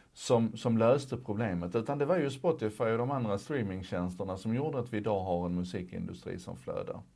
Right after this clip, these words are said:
Och det jag vill säga är att vi måste ha den här tanken i huvudet, att hela tiden leta efter de här sätten där vi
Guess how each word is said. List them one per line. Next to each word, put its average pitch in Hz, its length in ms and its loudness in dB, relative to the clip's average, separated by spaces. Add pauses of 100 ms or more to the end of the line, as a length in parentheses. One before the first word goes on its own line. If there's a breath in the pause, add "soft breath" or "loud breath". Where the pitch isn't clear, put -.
(920 loud breath)
Och - 100 2
det 170 80 10
jag 180 120 12
vill 175 160 8
säga 170 540 4
är - 20 6
att 127 140 0
vi 143 60 2
måste 147 280 0
ha 135 400 8
den 127 160 6
här 139 200 2 (120)
tanken 127 580 2
i 107 60 2
huvudet, 110 600 2
att 101 160 4
hela 117 480 2
tiden 101 380 0
leta 107 440 0
efter 98 160 -6
de 127 100 0
här 151 120 -2
sätten 107 480 2
där 95 120 2
vi 92 200 -2